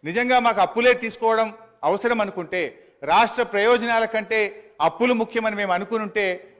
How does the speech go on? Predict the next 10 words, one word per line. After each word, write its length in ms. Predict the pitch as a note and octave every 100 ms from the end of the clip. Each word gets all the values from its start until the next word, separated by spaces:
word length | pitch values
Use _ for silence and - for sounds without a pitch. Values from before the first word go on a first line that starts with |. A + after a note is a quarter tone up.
| -
మాకు 220 | E3+ F3
మరో 260 | E3 G3 A#3
ముప్పై 340 | G#3 G#3 G#3
ఐదు 240 | G3+ G3
వేల 240 | F#3 G#3 A#3+
కోట్ల 320 | A#3 A3+ A3
రూపాయలు 340 | F#3 F#3 G3+
ఇవాళ 160 | F#3+ F3
అదనంగా 360 | D3+ F3+ F#3+ F3+
వచ్చేది. 360 | E3+ - G3